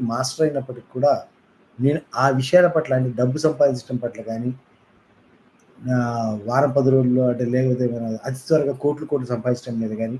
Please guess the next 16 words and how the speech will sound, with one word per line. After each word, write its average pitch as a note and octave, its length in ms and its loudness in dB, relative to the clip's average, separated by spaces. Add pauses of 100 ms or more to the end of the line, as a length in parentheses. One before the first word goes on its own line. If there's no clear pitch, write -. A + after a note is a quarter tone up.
(640)
నేను C#3 260 4
ఎందుకని G3 340 6
ప్రోగ్రాములు C#3+ 580 0
చేయను, A#2+ 340 -2
లేదా A#2+ 240 -2
ఎందుకని E3 360 0
నేను C#3+ 200 2
వీడియోలు B2 300 4
చేయను, A#2+ 220 -2 (100)
ఎందుకని D#3 320 -4
నేను C3 140 -4
చెప్పనంటే A2 500 -12 (640)
అది C#3 220 -2
ఎంత C3+ 240 2 (640)
దీపావళి E3 460 4
రాకెట్‌లాగా C3+ 560 -2